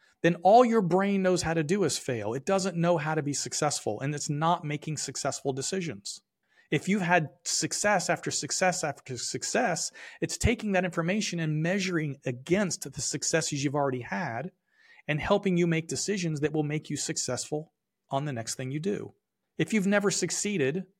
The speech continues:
then you don't know how to succeed. I'm sorry, but you don't.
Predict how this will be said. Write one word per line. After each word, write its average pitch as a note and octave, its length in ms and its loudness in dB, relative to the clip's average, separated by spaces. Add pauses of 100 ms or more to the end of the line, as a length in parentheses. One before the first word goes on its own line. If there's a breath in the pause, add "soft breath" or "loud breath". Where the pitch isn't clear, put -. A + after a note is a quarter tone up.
(240)
then E3+ 140 2
you E3+ 140 4
don't D#3+ 340 2
know D3+ 140 -6
how C#3+ 160 -4
to C#3 80 -4
succeed. A2+ 580 -6 (260)
I'm D3+ 120 0
sorry, F3 360 4
but B2+ 160 -4
you C#3 80 0
don't. B2 320 -6